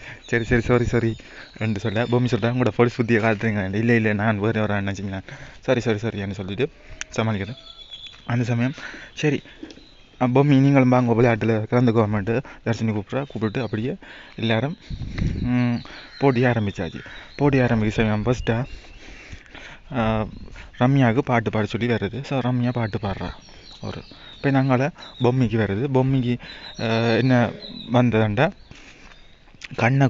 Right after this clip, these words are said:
கண்ணாம்பூச்சி, கண்ணை கட்டி போட்டு எல்லாரையும் தேடணும். So அந்த சமயம் கண்ணாம்பூச்சி கட்டுறதுக்காண்டி பொம்மின்ற கண்ணுல, ஆ, ஒரு கருப்பு துணியை கட்டி போட்டு எல்லாரும் ஒழிக்கணும். அந்த சமயம் அவ தேடிக்கொண்டிருக்கிறா. அப்பக்க சித்தார்த்து அங்க ரூமுக்கு இருந்துட்டு, சரி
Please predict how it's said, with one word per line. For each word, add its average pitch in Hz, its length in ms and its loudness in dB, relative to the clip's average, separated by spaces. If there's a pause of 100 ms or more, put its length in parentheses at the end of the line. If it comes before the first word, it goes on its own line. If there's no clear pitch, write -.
கண்ணாம்பூச்சி, 123 500 4
கண்ணை 117 260 2
கட்டி 113 220 2
போட்டு 113 360 0 (340)
எல்லாரையும் 123 500 2
தேடணும். 90 260 -8
So 131 100 -2
அந்த 131 160 2
சமயம் 123 320 0 (360)
கண்ணாம்பூச்சி 123 400 2
கட்டுறதுக்காண்டி 107 720 0 (140)
பொம்மின்ற 127 320 4
கண்ணுல, 113 360 0 (440)
ஆ, 117 80 0
ஒரு 110 160 -2
கருப்பு 117 200 2
துணியை 113 240 0
கட்டி 107 180 0
போட்டு 101 280 0
எல்லாரும் 127 400 4
ஒழிக்கணும். 110 360 2 (340)
அந்த 139 200 0
சமயம் 117 380 0 (420)
அவ 113 240 0 (340)
தேடிக்கொண்டிருக்கிறா. 110 600 0 (280)
அப்பக்க 123 580 0 (960)
சித்தார்த்து 147 720 2
அங்க 139 380 2 (200)
ரூமுக்கு 135 340 4
இருந்துட்டு, 117 420 0
சரி 139 300 0